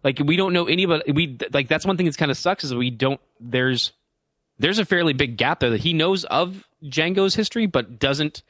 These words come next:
didn't experience it. So that's kind of an interesting, like, story there. But yeah, it does, uh, to your comparisons to Sop-, Sopranos is, is interesting 'cause I do kinda see, like, he wants to do,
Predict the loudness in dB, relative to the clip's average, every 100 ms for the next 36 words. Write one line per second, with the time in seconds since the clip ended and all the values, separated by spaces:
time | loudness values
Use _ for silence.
0 | _ _ _ -4 0 0 -2 -6 -2 0
1 | 2 0 -4 -8 -8 _ _ -14 -6 -2
2 | 0 0 0 0 -2 -4 -4 -2 -2 -2
3 | -2 -4 -2 0 2 2 2 0 -4 -20
4 | -20 _ _ 0 2 2 0 0 0 0
5 | 0 0 2 0 0 -8 0 0 2 0
6 | 0 -2 -2 -2 -4 -6 -2 0 2 0
7 | -2 -10 -2 -2 0 -4 -4 -2 -2 0
8 | -2 -2 0 0 0 0 -2 -4 -20 _
9 | _ _ _ -2 0 2 0 0 -2 -2
10 | 0 2 0